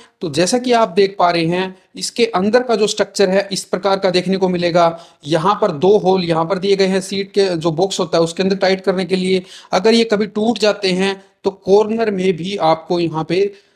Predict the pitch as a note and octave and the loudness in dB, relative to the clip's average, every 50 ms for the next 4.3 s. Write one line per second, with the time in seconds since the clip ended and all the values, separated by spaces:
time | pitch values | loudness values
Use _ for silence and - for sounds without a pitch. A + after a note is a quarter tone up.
0 | _ _ - - - - - G#3 A3+ A3+ G#3 F#3 E3+ E3 D#3+ D#3+ D#3 D#3+ D#3 D3+ | _ _ -16 -16 -10 -4 0 2 2 4 4 2 2 2 0 0 0 -2 -2 0
1 | D#3 F3+ A3+ B3+ B3+ - - D3+ D3+ E3 E3+ D#3+ D#3 D#3 D3 D#3+ D3+ D3+ D#3 G#3+ | 2 2 2 0 -2 -2 0 2 4 4 4 4 0 0 0 0 0 0 0 0
2 | G3+ E3+ D3 C3+ C3+ C3+ C3+ C3 B2+ C3 B2+ B2+ - - - _ - D3 F3+ F3+ | 2 2 0 2 0 0 0 0 0 -2 -2 -4 -8 -16 -20 _ -4 -4 -2 0
3 | - A#3+ A#3 - D#3+ D#3+ D#3+ F#3 F3+ - G#3 G#3 G3 F3+ - E3+ D#3+ - G3 F#3 | -2 -2 -2 0 0 0 0 0 -2 -2 0 -2 -2 0 -2 -2 0 0 0 0
4 | C3+ C#3 B2+ A2+ - | 0 0 -2 -4 -4